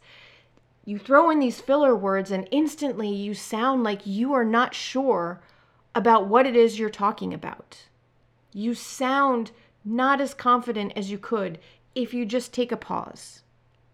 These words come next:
This is not an easy thing to do,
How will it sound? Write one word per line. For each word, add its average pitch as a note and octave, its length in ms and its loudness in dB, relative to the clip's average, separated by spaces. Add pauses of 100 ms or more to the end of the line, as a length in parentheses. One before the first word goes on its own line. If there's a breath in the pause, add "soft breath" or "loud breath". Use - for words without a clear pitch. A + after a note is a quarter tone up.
(1000)
This C4+ 160 -2
is C#4 140 -4
not B3+ 220 4
an A#3+ 100 2
easy A#3+ 240 -4
thing G#3+ 220 -4
to G#3 100 -16
do, - 220 -6